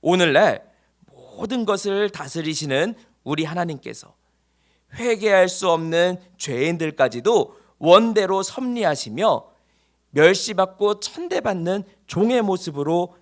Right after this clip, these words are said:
낮고 천하게 내려오셔서 우리 한 사람 한 사람을 빠짐없이 구원할 수 있는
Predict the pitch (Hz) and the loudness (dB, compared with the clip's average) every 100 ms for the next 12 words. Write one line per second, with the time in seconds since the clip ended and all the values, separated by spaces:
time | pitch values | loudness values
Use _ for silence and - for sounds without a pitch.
0 | _ 139 - - - 156 180 180 _ - | _ -18 -18 -18 -8 -6 -6 -8 _ -16
1 | - 277 247 202 135 110 113 117 - - | -10 -10 -10 -10 -12 -14 -18 -20 -20 -20
2 | _ _ _ _ _ _ _ _ _ - | _ _ _ _ _ _ _ _ _ -10
3 | 139 170 175 208 185 170 156 151 147 135 | -4 -2 -4 -4 -2 0 0 0 2 2
4 | 151 247 131 - _ _ - 262 320 - | 4 2 0 -6 _ _ -2 2 2 2
5 | 359 247 214 254 - 147 147 135 117 - | -2 -2 -4 -10 -8 -2 0 0 -4 -8
6 | 110 202 190 | -6 -4 -4